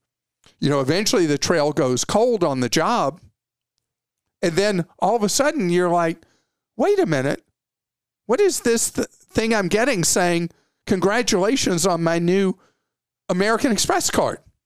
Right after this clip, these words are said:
Or, "I hope you're enjoying your new blah, blah, blah car,"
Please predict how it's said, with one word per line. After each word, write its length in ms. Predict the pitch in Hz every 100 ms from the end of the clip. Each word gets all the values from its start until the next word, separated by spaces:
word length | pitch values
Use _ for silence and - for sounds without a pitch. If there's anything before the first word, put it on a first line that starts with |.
| _ _ _ _ _ _ _ _ _ _
Or, 220 | 175 175 180
"I 140 | 156
hope 260 | 185 226 269
you're 140 | 226
enjoying 540 | 156 180 208 254 208 - - _
your 180 | 180 196
new 220 | 208 220
blah, 180 | 196 220
blah, 160 | 220
blah 200 | 208 220
car," 600 | 214 220 277 302 - -